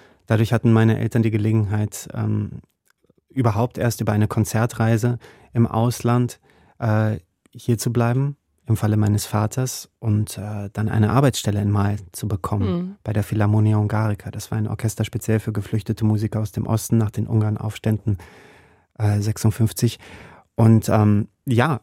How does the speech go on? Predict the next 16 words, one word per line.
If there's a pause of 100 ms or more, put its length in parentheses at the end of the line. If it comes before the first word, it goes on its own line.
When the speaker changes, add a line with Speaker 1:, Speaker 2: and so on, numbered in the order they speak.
Speaker 1:
also
Musik
ist (200)
das
universelle
Werkzeug,
das
uns
dieses
Leben
geschenkt
hat,
das
wir
führen
dürfen.